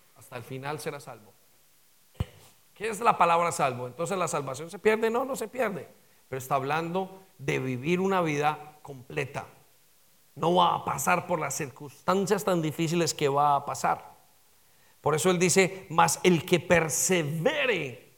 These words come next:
hasta el fin". Ahora, ¿en qué se ha de perseverar? ¿En el pecado? Obvio que no. Él está diciendo, "El que persevere en su posición". Repita conmigo, "Posición".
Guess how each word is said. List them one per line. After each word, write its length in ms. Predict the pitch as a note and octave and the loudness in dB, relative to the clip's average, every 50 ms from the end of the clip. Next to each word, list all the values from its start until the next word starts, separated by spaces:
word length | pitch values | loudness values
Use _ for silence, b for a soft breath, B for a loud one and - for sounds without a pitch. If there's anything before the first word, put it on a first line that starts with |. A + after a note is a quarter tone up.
| _ | _
hasta 240 | - B2 - - C3 | -20 -20 -16 -12 -12
el 80 | B2 A#2 | -12 -12
fin". 220 | - C3 B2 A2+ _ | -12 -14 -16 -6 _
Ahora, 280 | - E3 F#3 G3 - - - | 2 4 4 4 2 0 -2
¿en 200 | G#3+ F#3+ F#3 - | -4 -4 -4 -6
qué 180 | - D4 - | -6 -6 -4
se 140 | - - D#4+ | -2 -2 -2
ha 140 | D#4 D4 D4 | -2 -2 -2
de 80 | D4 C#4+ | -2 -2
perseverar? 680 | - B3 A3+ - - A3 G#3 A3 B3 D#4+ D#4+ A#3+ - - - - - _ _ _ _ _ _ _ _ _ _ - | -4 -4 -4 -2 -2 -2 -2 -2 -2 -2 -2 -4 -4 -6 -12 -20 -20 _ _ _ _ _ _ _ _ _ _ -8
¿En 120 | - C#3+ | -6 -4
el 100 | C#3+ C3 | -4 -4
pecado? 480 | A#2+ - C#3+ - - F3 G#3 D4 C#4+ - - - | -6 -8 -8 -2 0 2 2 2 0 -4 -4 0
Obvio 280 | F3+ F#3+ A#3 D#4 D4+ - | 0 0 0 0 -6 -8
que 120 | C4+ C#4+ | -10 -6
no. 400 | D4 - - - - - - - - _ _ _ _ _ _ _ _ _ _ _ _ _ _ _ _ _ _ - | -4 -4 -4 -4 -6 -10 -18 -20 -20 _ _ _ _ _ _ _ _ _ _ _ _ _ _ _ _ _ _ -10
Él 120 | C3 D3 | -6 -6
está 200 | D3+ D#3 E3 D#3 | -4 -2 0 0
diciendo, 500 | D#3+ D3+ - D#3+ D#3 D3+ D3+ D3+ - - - | 0 0 0 -2 -2 -2 -2 -2 -2 0 2
"El 220 | F3+ E3+ E3 - | 2 2 2 0
que 140 | - F3 - | -2 -4 -2
persevere 760 | - F3+ D#3 C#3 - - F3 E3 F3 F#3+ G3 G3 G#3+ G#3+ G#3 F3+ | 0 0 -2 0 0 2 2 2 4 4 4 4 4 2 2 0
en 160 | E3+ D3+ D3 | -2 0 -2
su 280 | - - - A3 A3 - | -2 2 2 2 2 0
posición". 520 | G#3+ A3 F#3+ G#3 F#3+ E3 - F3+ C#3+ B2 - - - - | -2 -4 -4 -4 -4 -4 -4 -4 -4 -6 -8 -16 -20 -20
Repita 320 | - C#3 - - F3+ F#3+ G#3 | -18 -14 -10 -6 -4 -2 -2
conmigo, 300 | G3 F#3+ E3+ D3+ B2+ A#2+ | -2 0 -2 -2 -4 -4
"Posición". 460 | - D3+ C3+ D3+ C#3+ D3+ D3 A2+ | -6 -8 -8 -8 -10 -12 -12 -14